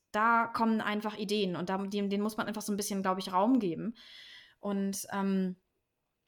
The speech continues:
äh, das, ich glaube, das ist so ein bisschen auch, wenn man so auf, auf Ideensuche ist oder sich auch Sachen ausdenken möchte, ich glaube, das ist auch so ein, so ein, ähm, möglicherweise so ein, so ein Hilfsmittel, was man einfach hat, dass man sagt, so, ich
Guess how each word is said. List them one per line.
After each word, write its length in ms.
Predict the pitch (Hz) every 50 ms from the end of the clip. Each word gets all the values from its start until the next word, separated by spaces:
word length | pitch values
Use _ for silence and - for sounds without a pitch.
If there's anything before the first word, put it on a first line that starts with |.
| - - -
äh, 300 | 208 196 190 190 190 185 185
das, 400 | - 208 208 - - - - _ _ _ _ _ _ _ _ _ _ _ _ _ _ - _
ich 180 | - 220 220
glaube, 200 | - 220 220 220
das 160 | 214 233 240 262
ist 120 | 254 -
so 60 | 240
ein 60 | 233
bisschen 240 | 226 233 - 247 220
auch, 180 | - 214 214 -
wenn 80 | 214
man 120 | 214 208 208
so 180 | 220 214 208 -
auf, 360 | - 208 - - - - -
auf 200 | - 208 202 -
Ideensuche 640 | 208 196 208 233 262 277 277 269 254 247 240 233 233
ist 240 | - 226 233 - -
oder 200 | - 202 202 190
sich 180 | 202 202 - -
auch 60 | 202
Sachen 260 | - 202 202 208 190
ausdenken 400 | - 214 233 - - 220 214 208
möchte, 220 | 202 202 - -
ich 100 | - -
glaube, 220 | - 208 208 202 202
das 140 | 214 202 202
ist 140 | 180 -
auch 100 | - -
so 120 | - - 208
ein, 200 | 208 208 196 - - - - - - - - -
so 140 | - - 214
ein, 280 | 202 202 196 196 196 -
ähm, 640 | - 196 190 190 190 185 180 170 110 104 - 82 78 - _ -
möglicherweise 540 | 214 214 214 220 214 220 202 214 208 202 196
so 100 | 202 202
ein, 180 | 196 190 190
so 80 | 190 196
ein 100 | 185 185
Hilfsmittel, 580 | 185 220 254 311 - - - 247 240 240 214 208
was 140 | 214 214
man 100 | 226 208
einfach 320 | - 202 202 - 196 - -
hat, 140 | 202 - 208
dass 140 | 202 -
man 240 | 202 196 190 190 190
sagt, 240 | 208 196 190 - -
so, 80 | 208 190
ich 260 | - - - -